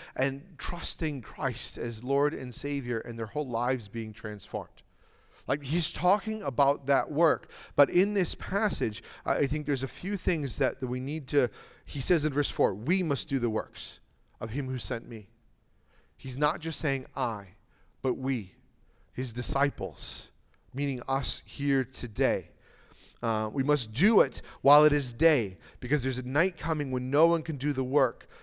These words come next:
Then he says, "As long as I'm in the world, I'm the light of the world." And so Jesus is saying he needs to continue to be about the Father's business, uh, until the time for that to be done is over. For him, it was while he was here on earth, crucified, resurrected,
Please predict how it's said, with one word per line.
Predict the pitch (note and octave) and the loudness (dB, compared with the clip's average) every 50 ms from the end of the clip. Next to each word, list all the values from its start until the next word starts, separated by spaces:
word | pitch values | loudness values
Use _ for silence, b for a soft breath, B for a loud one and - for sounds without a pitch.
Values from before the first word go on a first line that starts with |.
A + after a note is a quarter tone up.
| B B B | B B B
Then | C#3+ D#3 | 2 4
he | E3+ | 4
says, | - - D3+ B2+ A#2 | 4 2 0 -2 -2
"As | A#2 A2 | -2 0
long | C#3+ C#3+ D3 C#3+ | 2 2 2 2
as | C3 B2 | 0 -2
I'm | B2+ B2 C#3 C#3 C#3+ | -2 -2 -2 -2 -2
in | C3+ | 0
the | C3 | 0
world, | A#2+ B2 C3 C3 C3 A#2+ | 0 2 2 0 0 -2
I'm | - A#2 B2+ C3 C3 | -4 -6 -6 -6 -6
the | A#2+ | -4
light | A#2+ A#2 A2+ A#2 A#2 | -4 -2 0 0 0
of | A2+ | -2
the | A2 A#2+ | -2 -2
world." | A#2 C3 D3+ C#3+ A#2 G#2 | 2 4 4 4 2 0
And | G#2+ G#2 | -4 -4
so | - B2+ A2+ B B B B B | -2 -2 -2 B B B B B
Jesus | - D#3+ F3 E3 C#3 C#3 C3 | -2 -2 0 0 -2 -4 -6
is | C3 - | -6 -2
saying | - F#3+ F3 D#3 C3+ | 0 0 0 0 0
he | A#2 A2+ B2+ | -4 -6 -8
needs | B2+ C3 B2 C#3 D#3+ E3+ F#3 F3 - - | -8 -6 -4 -2 -2 -2 -2 -2 -4 -4
to | - D#3 | -6 -6
continue | - - C#3 B2+ - - - F#3 F3+ D#3+ C#3+ | -8 -8 -10 -8 -6 -6 -4 -4 -4 -4 -6
to | A#2+ - C3+ A#2+ | -6 -6 -8 -8
be | A2 B2+ D3 F3+ | -8 -6 -4 -2
about | F#3+ D3+ - C3+ C#3 C#3 | -2 2 2 2 2 2
the | - B2 | 0 -6
Father's | - - C#3+ C3 C3+ C#3+ C3+ C3+ B2 A2 G#2 | -6 -2 -2 0 0 0 -2 -2 -4 -4 -4
business, | G#2 D3 F3 G3 D3 A#2 A#2 A#2 A2+ - - - B B B | 0 2 2 2 2 0 -2 -4 -2 -4 -4 -8 B B B
uh, | B C3 - - | B -6 -4 -4
until | D#3 - - F#3+ | -2 0 0 2
the | D#3+ D3+ D3+ | 2 0 0
time | - - D#3 D#3 F3+ G3 F3+ | -2 -2 -2 0 0 0 0
for | - F3+ E3 | -2 0 4
that | D#3 C#3+ D3 - | 4 4 4 2
to | D3+ | -2
be | C3 C3+ | -6 -6
done | B2+ A2+ D3+ D#3+ E3 D#3+ D3+ | 0 4 6 6 6 6 4
is | D3 - D#3 D3+ D3 B2+ D#3 F#3 | 2 0 0 0 2 0 0 2
over. | E3+ E3 D#3+ C3+ A2 G#2 - - - B B B B B B | 4 4 4 2 0 -2 -6 -8 -14 B B B B B B
For | B - D3 | B -2 0
him, | B2+ G#2+ D3 G#3 A#3+ B3 B3+ B3+ | 0 4 4 6 6 6 4 4
it | G3 | 4
was | D#3 D3 D3 C3+ B2 - - B B B | 4 4 4 4 2 -2 -4 B B B
while | B D3+ E3 F3 | B 8 8 8
he | D3+ D#3+ F3+ | 6 4 4
was | E3+ D#3+ C#3 - | 2 2 2 0
here | - - F#3 F#3 F#3 | -2 0 2 4 4
on | F#3 D#3 C#3 C#3+ D3+ D#3 | 4 4 2 0 0 -2
earth, | F3+ G#3 G3 G3+ F#3+ - - | -2 2 2 2 2 0 -4
crucified, | - - - G3 G3+ - - F3+ - - F3 D#3 D3+ D#3+ E3 C#3+ - B B B B B | -8 -4 -2 -2 0 0 0 -2 0 -2 -2 0 2 2 2 0 -2 B B B B B
resurrected, | C3 D3+ G3 F3 F3 G3 D#3+ E3+ E3+ D#3+ - - - E3 D#3+ D3+ | 6 8 8 8 8 4 6 6 4 4 4 2 2 2 2 2